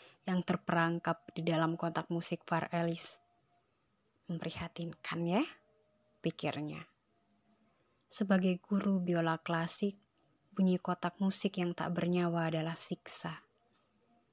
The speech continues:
Indi merasa kegelisahan yang tak pergi-pergi lagi dari suara Le. Tak sampai tiga menit,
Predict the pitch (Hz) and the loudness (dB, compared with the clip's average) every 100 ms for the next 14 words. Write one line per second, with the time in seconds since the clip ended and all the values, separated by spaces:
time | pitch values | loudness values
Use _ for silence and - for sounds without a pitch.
0 | - 180 175 165 160 160 - 165 165 - | 0 2 4 4 2 0 -2 -2 -4 -4
1 | 165 165 165 - 170 165 190 185 180 170 | 0 2 2 2 0 0 2 2 2 0
2 | 170 - _ - 226 - 240 233 196 180 | -4 -8 _ -4 -4 2 2 4 0 0
3 | 175 175 170 170 170 170 170 170 170 165 | 0 0 0 -2 -4 -2 -2 -4 -4 -2
4 | 165 160 165 _ _ _ _ _ _ _ | -4 -6 -8 _ _ _ _ _ _ _
5 | _ _ _ _ - 175 - 165 165 165 | _ _ _ _ -4 -2 -2 -2 -2 -2
6 | 165 170 165 165 170 | -2 0 0 0 -2